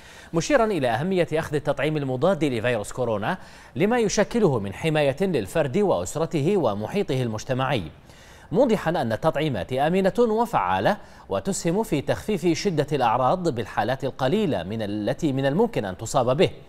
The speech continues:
بعد أخذ التطعيم ونقله للآخرين، داعيًا كافة أفراد المجتمع للمبادرة بالتسجيل لأخذ التطعيم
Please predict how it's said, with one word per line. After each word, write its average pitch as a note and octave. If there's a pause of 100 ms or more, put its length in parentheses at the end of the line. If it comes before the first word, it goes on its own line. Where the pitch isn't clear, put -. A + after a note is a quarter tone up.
(280)
بعد F3
أخذ C3+
التطعيم G3
ونقله D3
للآخرين، G2 (480)
داعيًا G3
كافة G3+
أفراد C3
المجتمع G2+
للمبادرة C#3
بالتسجيل G2
لأخذ C3
التطعيم C#3